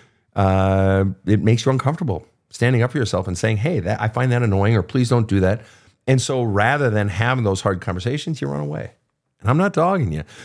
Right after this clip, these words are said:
but, dude, you're gonna be running away from every single relationship for the rest of your fucking life if you can't talk about the stuff that's uncomfortable.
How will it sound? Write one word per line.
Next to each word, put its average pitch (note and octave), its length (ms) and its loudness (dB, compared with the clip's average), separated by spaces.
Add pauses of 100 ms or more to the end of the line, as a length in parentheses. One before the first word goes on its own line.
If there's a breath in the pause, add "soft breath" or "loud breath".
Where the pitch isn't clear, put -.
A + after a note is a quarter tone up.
(140)
but, F#2 180 0
dude, B2+ 220 2
you're G#2+ 80 2
gonna D#3 100 2
be G2 120 2
running F2+ 260 2
away F2+ 160 2
from F2 160 -2
every F#2 140 4
single F#2 240 4
relationship F2+ 440 2
for - 60 -4
the F#2+ 80 2
rest G#2 160 2
of - 40 -2
your A2 80 2
fucking G#2+ 300 -2
life E3+ 280 0
if D#2+ 100 -8
you E2 60 -12
can't F#2 200 0
talk F#2+ 200 0
about E2 180 -4
the - 80 -12
stuff - 220 -2
that's - 120 -6
uncomfortable. E2 600 -2